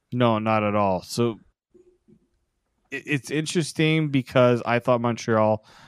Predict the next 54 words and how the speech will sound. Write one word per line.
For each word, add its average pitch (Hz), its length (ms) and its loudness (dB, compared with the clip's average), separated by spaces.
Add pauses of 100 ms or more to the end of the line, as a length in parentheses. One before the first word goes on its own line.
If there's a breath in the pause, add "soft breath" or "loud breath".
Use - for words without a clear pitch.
(160 loud breath)
with 113 120 -6
the 104 60 0
way 123 160 4
their 123 160 2
season 117 300 -4
was 110 80 -4
starting, 110 460 0 (360)
I 117 80 0
didn't 160 280 -4
see 180 140 0
them 175 160 -2
gonna 117 160 0
be 107 160 -2
a, 95 120 -2 (140)
a 107 60 -6
below 98 240 -2
five 95 240 -2
hundred 90 320 -8
team. 85 240 -10 (1200)
But 123 200 2
you 127 140 2
go 135 240 8
through 143 220 2
a 135 40 6
stretch 175 420 2
where 120 120 0
you 113 160 0
lo-, 113 180 -2 (120)
uh, 117 60 -8
in 113 520 -8
the 123 60 -4
C 143 220 0
F 135 140 -2
L, 147 320 6 (500)
I 131 120 2
always 180 320 4
say 127 320 0
with 120 140 -2
the 110 100 -12
C 120 160 -4
F 113 140 -6
L, 110 240 2
you 117 140 -2
can, 120 340 -6 (300)
don't 156 200 0
look 202 160 -2
too - 160 -6
much 131 240 -2
at 123 80 -10
the 110 100 -4
record 101 420 -2
all 120 140 2
the 117 60 -2
time 117 420 -2